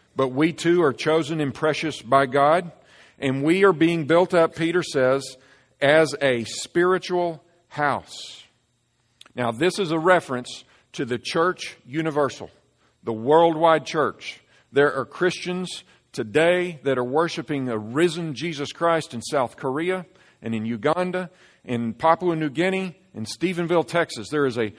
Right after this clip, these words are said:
universal church, the body of Christ, the believers on earth that believe in him. That is the church. And they're all,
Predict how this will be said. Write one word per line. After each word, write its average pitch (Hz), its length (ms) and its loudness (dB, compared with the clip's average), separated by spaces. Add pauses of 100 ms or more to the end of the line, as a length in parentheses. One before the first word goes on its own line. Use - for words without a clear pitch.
(160)
universal 185 640 2
church, - 520 0
the 120 100 -6
body 185 420 4
of 175 140 -2
Christ, 151 440 0
the 123 80 -6
believers 165 680 2
on 175 320 0
earth 165 320 2
that 123 160 -4
believe 147 300 -2
in 143 80 -4
him. 131 260 -2
That 156 320 2
is 151 420 -2 (260)
the 120 120 -6
church. - 580 -4 (1500)
And 110 120 -8
they're 113 160 0
all, 165 560 2